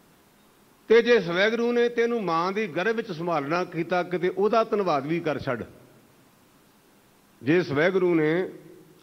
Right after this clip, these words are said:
ਮਾਂ ਦੇ ਗਰਭ ਵਿੱਚ ਤੇਰੀ ਪਾਲਣਾ ਕੀਤੀ, ਤੈਨੂੰ ਸੰਭਾਲਣਾ ਕੀਤਾ, ਉਹਨੂੰ ਚੇਤੇ ਕਰ।" ਧਰਮ ਗ੍ਰੰਥਾਂ ਦੇ ਵਿੱਚ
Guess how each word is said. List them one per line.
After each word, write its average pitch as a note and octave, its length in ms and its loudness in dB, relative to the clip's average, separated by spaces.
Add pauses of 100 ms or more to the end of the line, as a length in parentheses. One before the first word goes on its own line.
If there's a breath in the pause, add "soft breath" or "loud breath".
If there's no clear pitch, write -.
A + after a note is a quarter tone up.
(1040)
ਮਾਂ E3+ 420 4
ਦੇ A3+ 200 2
ਗਰਭ F3 340 0
ਵਿੱਚ F3+ 180 -2
ਤੇਰੀ F3+ 320 0
ਪਾਲਣਾ E3+ 540 0
ਕੀਤੀ, E3+ 540 -2
ਤੈਨੂੰ F3+ 320 -4
ਸੰਭਾਲਣਾ D#3 520 -4
ਕੀਤਾ, D#3 640 -2 (2000)
ਉਹਨੂੰ B3 280 2
ਚੇਤੇ E3+ 420 -2
ਕਰ।" E3+ 300 -2 (1900)
ਧਰਮ F#3+ 280 2
ਗ੍ਰੰਥਾਂ F3+ 520 -2
ਦੇ A3 140 2
ਵਿੱਚ F3 500 0